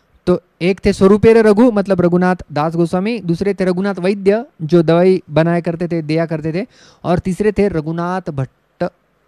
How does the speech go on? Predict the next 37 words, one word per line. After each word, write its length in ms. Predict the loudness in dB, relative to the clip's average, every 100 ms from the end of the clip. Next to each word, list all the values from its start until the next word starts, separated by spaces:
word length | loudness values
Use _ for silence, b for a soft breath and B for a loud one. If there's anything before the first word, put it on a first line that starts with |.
| -6
गोस्वामी। 880 | -6 -4 -6 -4 -6 -6 -6 -10 -14 _ -4
ये 180 | -2 -2
तपन 300 | -4 -8 -6
मिश्रा 380 | -6 -6 -6 -4
के 120 | -6
लड़के 340 | -6 -6 -8
थे। 220 | -10 -12 -14 b b b b -4
तो 60 |
महाप्रभु 480 | 0 0 0 0 0
जब 160 | 2 0
भी, 120 | 2
जब 140 | 0
भी 280 | 0 -2 -4 -12 _ _ _ _ _ _ _
जाया 360 | -4 -2 0 -2
करते 300 | -4 -6 -6
थे, 240 | -6 -6 -10
वृंदावन 420 | -8 -4 -2 -2 -2
जाते 240 | -4 -4
समय, 280 | -4 -4 -4
वृंदावन 340 | -4 -6 -6
से 80 | -6
आते 220 | -6 -6
समय, 320 | -6 -4 -6
जब 160 | -4 -2
वाराणसी 380 | 0 -2 -2 -4
में 100 | -2
जाया 220 | -2 -2
करते 240 | -4 -6
थे, 60 | -6
वाराणसी 260 | -4 -6 -8
में 100 | -12
कितने 240 | -8 -6
समय 200 | -4 -4
तक 120 | -6 -4
महाप्रभु 300 | -4 0 -2
रुके 200 | -2 -4
थे? 100 | -6